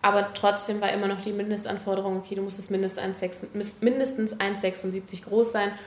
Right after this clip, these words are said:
und die Maße haben. Und dementsprechend war da jeder irgendwie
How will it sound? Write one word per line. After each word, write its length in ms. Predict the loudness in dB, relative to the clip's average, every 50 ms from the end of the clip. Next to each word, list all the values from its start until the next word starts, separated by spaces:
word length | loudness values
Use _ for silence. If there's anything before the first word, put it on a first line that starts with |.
| -16 -4 -2
und 160 | -2 0 2
die 60 | 2
Maße 420 | 4 4 4 2 2 0 -4 -2
haben. 300 | 0 2 2 2 2 -2 -6 -8 -16 -18 -20 -20 -10 -4
Und 180 | -4 0 2
dementsprechend 960 | 2 2 2 2 -2 -2 -2 0 0 0 0 0 0 -2 -2 -2 -4 -12 -4
war 160 | 0 2 2 2
da 260 | 2 2 2 0 0
jeder 420 | -2 -2 0 0 2 2 2 2 2
irgendwie 560 | 0 0 -2 -4 -2 -4 -4 -4 -4 -6